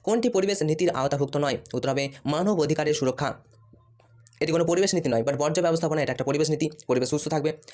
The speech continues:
প্রাকৃতিক সম্পদ ব্যবস্থা করলে, জলবায়ু পরিবর্তন নিরসন করলে, but মানব অধিকারের সুরক্ষা এটা কিন্তু পরিবেশ নীতির কোনো আওতাভুক্ত নয়। চলে আসবো তিরিশ নম্বর প্রশ্ন, পরিবেশ নীতিমালা তৈরির মূল লক্ষ্য কী? উত্তর হবে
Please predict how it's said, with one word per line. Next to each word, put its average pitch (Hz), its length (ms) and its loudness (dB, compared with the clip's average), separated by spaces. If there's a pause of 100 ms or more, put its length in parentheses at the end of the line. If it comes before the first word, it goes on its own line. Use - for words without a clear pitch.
(120)
প্রাকৃতিক 175 300 -2
সম্পদ 170 240 0
ব্যবস্থা 151 260 -2
করলে, 156 260 2
জলবায়ু 147 340 2
পরিবর্তন 151 280 -2
নিরসন 160 240 -2
করলে, 151 320 -2
but 135 100 -2
মানব 143 260 0
অধিকারের 233 240 2
সুরক্ষা 226 260 -2
এটা - 220 -8
কিন্তু 165 140 2
পরিবেশ 147 280 0
নীতির 135 160 -4
কোনো 139 120 -4
আওতাভুক্ত 123 340 -4
নয়। 143 200 -2 (320)
চলে 202 160 2
আসবো 247 120 2
তিরিশ 220 240 0
নম্বর 214 140 2
প্রশ্ন, 190 220 0
পরিবেশ 214 280 2
নীতিমালা 202 280 0
তৈরির 185 220 2
মূল 156 160 2
লক্ষ্য 147 220 0
কী? 120 120 -4 (2000)
উত্তর 139 180 0
হবে 151 260 0